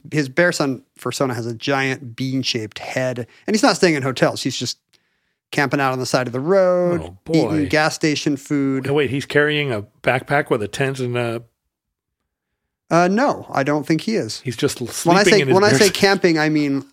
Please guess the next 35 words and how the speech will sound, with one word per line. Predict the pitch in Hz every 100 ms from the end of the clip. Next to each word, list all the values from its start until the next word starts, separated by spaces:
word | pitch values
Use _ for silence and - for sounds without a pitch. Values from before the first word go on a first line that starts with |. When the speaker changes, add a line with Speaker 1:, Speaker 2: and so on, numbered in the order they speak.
| -
Speaker 2:
<laughs> | 127 -
Speaker 1:
l-, | 135 127
lying | 139 131 131 139 147 175 180 170
wherever | 156 151 165 165 160
he | 165
falls. | 151 147 120 113 - - _ -
Speaker 2:
Come | 220 156 95
on. | 107 110 107 101
I, | - 170 185 -
I | 190 208
estimate | 160 - 143 135 123
that | 107
he | 139
can | 127 123
walk | 110 110 107 104 - _
twelve | - - 143 151 156 156 156 151 147 _ _ _ _
miles | 123 107 104 98
a | 95
day. | 92 - - _ _ _ _ _ - _ _ -
Speaker 1:
Uh, | - 147 143 143 -
I |
don't | 185 240
see | -
any | 330 240
news | 175 170 202
about, | 165 143 139
I | 151
see | -
lots | 196 190
of | 190
people, | - 175 165 151
news | 151 160 165
about | 151 143 131
the, | 131 123
um, | 110 104